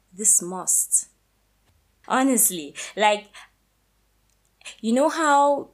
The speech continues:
you're always thinking, "What am I good at?" Okay,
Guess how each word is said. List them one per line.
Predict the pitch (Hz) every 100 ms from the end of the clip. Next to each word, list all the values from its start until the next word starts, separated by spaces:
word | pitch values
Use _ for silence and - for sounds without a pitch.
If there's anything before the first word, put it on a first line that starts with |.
| _ _
you're | 190 185
always | - 196 226 226
thinking, | - 196 190 190 160 151 - _
"What | - 160 196 208
am | 180
I | 160
good | 160 - 170
at?" | 147 151 - -
Okay, | - -